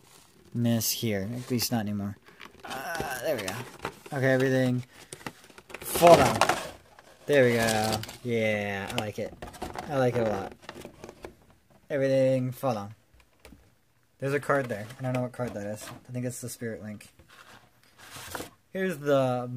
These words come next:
big guy. Stay there. And then there's two cards in here.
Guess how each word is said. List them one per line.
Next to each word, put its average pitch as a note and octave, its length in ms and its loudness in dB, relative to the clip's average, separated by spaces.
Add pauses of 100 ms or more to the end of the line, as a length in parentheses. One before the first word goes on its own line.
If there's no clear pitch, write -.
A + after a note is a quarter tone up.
big C3+ 160 -2
guy. B2+ 360 -2 (4000)
Stay C3+ 220 -6
there. F2+ 160 -10 (1500)
And C#3 160 -4
then C#3+ 60 -4
there's C#3+ 220 -8
two G#3 300 -4
cards F#3+ 440 -2
in C3 120 -2
here. A#2 340 -6